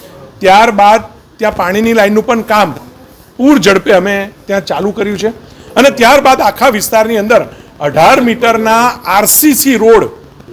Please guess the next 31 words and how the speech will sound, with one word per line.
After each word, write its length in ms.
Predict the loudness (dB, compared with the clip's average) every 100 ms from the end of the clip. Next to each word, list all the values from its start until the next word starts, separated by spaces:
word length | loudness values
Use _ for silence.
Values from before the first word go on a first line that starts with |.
| -20 -16
છેક 260 | -2 -2 0
મધુનગરથી 720 | 0 2 2 4 2 0 -2
લઈને 680 | 0 0 0 -2 -4 -8 -14 -20 -20 -20 -20 -8
વૃંદાવન 600 | -4 -2 2 2 2 -2
ચાર 340 | 0 2 2
રસ્તા 240 | 0 -2
સુધી 260 | -4 -6 -6
બને, 340 | -4 -4 -6 -10 -20 -20 -20 -20 -20 -20 -4
પંચવટી 480 | 0 2 2 0 -2
કેનાલથી 520 | -2 0 0 0 0
લઈને 300 | 0 2 0
રૂબી 260 | 0 -2 -2
સર્કલ 400 | -2 -2 -2 0
સુધી 280 | 0 0
બને, 300 | 2 0 -2 -6 -16 -20 -16 -2
એ 200 | 0 2
દિશાની 480 | 0 -2 0 0
અંદર 400 | 0 2 2 2 -4 _ _ -10
અમે 440 | -4 0 0 -2 -8 -18 -4
ત્યાં 180 | 0 0
રજૂઆત 400 | 0 0 2 2
આજે 400 | 0 0 -2 -6 -14 -10
મારા 200 | -2 0
દ્વારા 240 | 2 0 0
કરવામાં 420 | -2 -2 0 -2
આવી 160 | -2
છે. 340 | -6 -8 -12 -20 _ _ -20 -20 _
અ, 60 | -2 2 2 0 -4 -16 -20 -20 -20 -20 -20 _ -20 _ -20 _ _ -6
ટી 120 | -4
પી 140 | -2 -2
ચોપન, 460 | 0 0 0 0